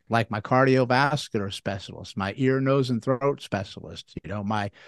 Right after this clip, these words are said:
uh, hormone specialist, my gut specialist. And I'm like, "That's great, but you do realize that all those body parts talk to each other in the real world, right?" <laughs> Th-, they don't know that there's su-, supposed to be a specialty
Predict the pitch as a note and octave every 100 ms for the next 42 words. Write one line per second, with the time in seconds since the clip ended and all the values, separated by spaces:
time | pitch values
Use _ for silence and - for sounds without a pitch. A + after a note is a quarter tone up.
0 | - _ - _ _ _ _ _ A#2+ A2
1 | - E3+ E3 C#3+ B2 A2+ G#2+ - A2 G#2+
2 | - F#2+ - G#2+ G#2 G2+ D3 - - A2
3 | G#2 - - F#2+ _ - - _ _ _
4 | _ _ _ _ E3 D#3 D3 C3 E3+ -
5 | F3+ G#3 F3+ C#3 D#3 D3+ G#3+ F3 F3+ D3
6 | A#2 B2+ B2 C3+ B2+ C3+ B2+ D3 C3+ C3+
7 | A2+ A#2+ D#3 D3+ A#2+ A2 - - B2 C#3+
8 | - A#2 A2+ A#2 A2+ A2+ - _ _ C3
9 | A#2 B2 A2 A2+ A#2 F#2 G#2 C#3 - B2+
10 | - - - - _ _ _ _ _ _
11 | D#4+ D3 - D#3+ G3+ C#3+ C#3 E3+ D3+ C3+
12 | A#2 A2 B2 - B2+ B2+ - A#2 - -
13 | D3+ E3 - A#2+ A2+ G#2+ - B2+ A#2 -
14 | G2+ - G2 F2+